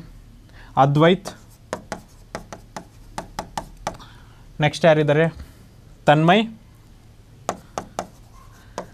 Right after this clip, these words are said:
ಮತ್ತು ಲಾಸ್ಟ್ ವೇದಾಂತ್ ಇದ್ದಾರೆ. So ಇದು ಒಂದು ಡಾಟಾ. ನೆಕ್ಸ್ಟ್ ಡಾಟಾ ಏನು ಹೇಳಿದ್ದಾರೆ ನೋಡ್ರಿ, ಇಲ್ಲಿ ನೀವು ಏನು ಮಾಡಿಬಿಡ್ರಿ, ಸಿಕ್ಸ್ ಪ್ಲೇಸ್ನ ಮಾರ್ಕ್ ಮಾಡ್ಕೊರಿ. ಎರಡು, ಮೂರು,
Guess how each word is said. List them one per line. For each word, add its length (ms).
ಮತ್ತು 260
ಲಾಸ್ಟ್ 300
ವೇದಾಂತ್ 480
ಇದ್ದಾರೆ. 220
So 60
ಇದು 120
ಒಂದು 160
ಡಾಟಾ. 180
ನೆಕ್ಸ್ಟ್ 220
ಡಾಟಾ 180
ಏನು 160
ಹೇಳಿದ್ದಾರೆ 360
ನೋಡ್ರಿ, 200
ಇಲ್ಲಿ 180
ನೀವು 140
ಏನು 140
ಮಾಡಿಬಿಡ್ರಿ, 380
ಸಿಕ್ಸ್ 240
ಪ್ಲೇಸ್ನ 340
ಮಾರ್ಕ್ 220
ಮಾಡ್ಕೊರಿ. 300
ಎರಡು, 180
ಮೂರು, 220